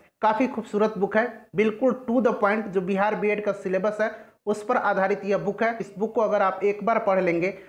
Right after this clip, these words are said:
तो हंड्रेड परसेंट मैं दावे के साथ कह सकता हूं कि काफ़ी बेनिफिट होगा आपको। इस बुक की सबसे बड़ी खासियत यह है कि प्रत्येक सब्जेक्ट के चैप्टर वाइज थ्योरी दिया गया है। साथ ही साथ आप यहाँ पर देख सकते हैं इक्कीस सौ प्लस महत्वपूर्ण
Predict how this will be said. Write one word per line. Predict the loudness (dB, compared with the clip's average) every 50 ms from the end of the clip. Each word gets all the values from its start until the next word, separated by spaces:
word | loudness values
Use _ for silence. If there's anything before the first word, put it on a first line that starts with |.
| -20 _ _ -2
तो | -2
हंड्रेड | 0 2 0 2 2 0 0 0 -2
परसेंट | -4 -4 -2 -4 -4 -4
मैं | -2 -2 0 2
दावे | 2 2 2 0
के | -2 -2
साथ | -2 0 -2 -2 0 0
कह | 0 0 0
सकता | 0 -4 0 0 0
हूं | 0 0
कि | -2 -4 -4
काफ़ी | 0 0 0 0 0 -2 -2
बेनिफिट | 0 2 2 2 0 0 -2 -2 0
होगा | -2 0 0 0
आपको। | 0 -2 -4 -8 -10 -12 -12 -6 _ -4
इस | -4 -2
बुक | 2 2 2 2 2 2
की | 2 4
सबसे | 4 2 0 2 2 2
बड़ी | 4 4 4 2
खासियत | 2 2 0 0 0 -2 -2 -2 -2 0
यह | 0 0 2
है | 2 2 0 -2 -4 -8 -14 -20 -14 _ -4
कि | -4
प्रत्येक | -2 -2 -2 -4 0 0 0 0 0 -2
सब्जेक्ट | -2 -2 -2 -2 0 -2 -4 -4 -4 -8
के | -4 -2 -2
चैप्टर | -2 0 0 0 0 0 0 0 2 2
वाइज | 2 2 2 0 -2 -2 0
थ्योरी | 2 2 4 4 2 2
दिया | 2 2 2 2 2
गया | 0 -2 -2 -2
है। | -4 -6 -12 -14 -20 -20 _ _ _ _
साथ | -2 0 0 2 2 2
ही | 0
साथ | 2 2 0 0 2
आप | 0 0 2 2
यहाँ | 2 2 2 2
पर | 0 0 0
देख | 0 0 -2 -2
सकते | -2 -4 -4 -2 0 0
हैं | 0 0 0
इक्कीस | -2 -6 -4 -2 -2 -2 0 0
सौ | 0 -2
प्लस | 0 0 0 0 0 0 0
महत्वपूर्ण | 0 0 0 0 -2 -2 -4 -2 0 0 0